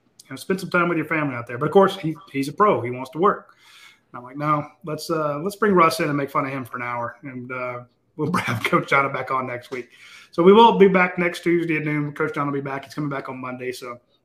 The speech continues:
uh, he'll be rested up and ready to do the show the following Tuesday.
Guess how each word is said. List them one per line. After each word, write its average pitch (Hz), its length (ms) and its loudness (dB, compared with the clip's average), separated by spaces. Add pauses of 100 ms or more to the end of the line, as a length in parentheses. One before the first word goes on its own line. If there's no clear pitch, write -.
(120)
uh, 123 200 -10
he'll 139 100 -6
be 131 260 -6 (220)
rested 143 300 -8
up 131 100 -8
and 127 100 -8
ready 135 120 -2
to 131 80 -14
do 135 80 -4
the 127 40 -6
show 139 360 0 (400)
the - 40 -20
following 139 280 -2
Tuesday. 185 560 4